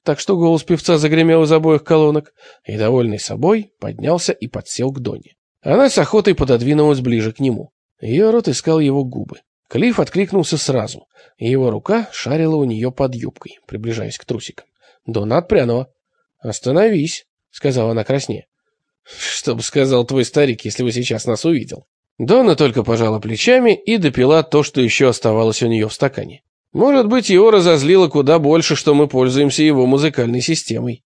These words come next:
"Да, клянусь, что это было бы именно так", ответил Клифф и обвёл взглядом комнату.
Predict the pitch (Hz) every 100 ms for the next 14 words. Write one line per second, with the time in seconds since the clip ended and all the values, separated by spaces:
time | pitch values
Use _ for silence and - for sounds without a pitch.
0 | _ - 110 139 147 117 113 - 117 139
1 | 190 - - 156 165 120 135 147 131 127
2 | 131 139 131 117 - 110 - _ _ _
3 | _ _ 104 104 101 - - 190 247 -
4 | _ _ 226 202 131 139 151 127 120 120
5 | 139 - 98 - -